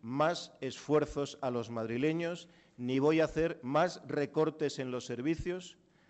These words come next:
porque llevamos cinco años reduciendo el presupuesto de la Comunidad de Madrid.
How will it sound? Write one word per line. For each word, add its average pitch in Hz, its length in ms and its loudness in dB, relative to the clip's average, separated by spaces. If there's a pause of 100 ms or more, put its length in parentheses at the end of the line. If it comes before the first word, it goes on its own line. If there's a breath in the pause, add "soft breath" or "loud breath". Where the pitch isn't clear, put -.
(360 soft breath)
porque 135 280 2
llevamos 175 500 4 (140)
cinco 180 440 2
años 147 480 -2 (380 soft breath)
reduciendo 139 680 2
el 170 100 2
presupuesto 156 640 0
de 143 100 0
la 135 100 2
Comunidad 127 420 -2
de 127 60 0
Madrid. 120 360 -4